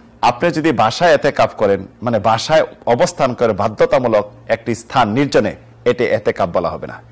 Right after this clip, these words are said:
এতেকাফ মানে মসজিদের সাথে সম্পৃক্ত হতেই হবে, পুরুষ হোক নারী হোক। মহিলাদের ব্যবস্থা নেই, মন সংকীর্ণ করবেন না। আল্লাহ রাব্বুল আলামিন আপনাদের অনেক ইবাদতের সুযোগ দিয়েছেন,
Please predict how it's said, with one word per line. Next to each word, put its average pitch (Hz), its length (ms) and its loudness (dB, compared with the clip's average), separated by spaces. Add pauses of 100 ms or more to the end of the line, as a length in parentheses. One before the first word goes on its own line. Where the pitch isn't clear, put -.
(360)
এতেকাফ 160 640 4 (200)
মানে 147 160 2
মসজিদের 160 560 2
সাথে 175 340 0
সম্পৃক্ত 143 680 -2
হতেই 123 460 2
হবে, 82 220 -14 (280)
পুরুষ 202 420 2
হোক 185 220 -2
নারী 101 220 0
হোক। - 180 -14 (320)
মহিলাদের 196 540 4
ব্যবস্থা 156 460 2
নেই, 120 140 0 (540)
মন 151 240 2
সংকীর্ণ 135 540 -2
করবেন 92 340 -2
না। 71 120 -12 (500)
আল্লাহ 165 260 4
রাব্বুল 147 240 0
আলামিন 139 440 2
আপনাদের 117 520 -2
অনেক 214 320 2
ইবাদতের 151 380 2
সুযোগ 143 300 -2
দিয়েছেন, 85 420 -10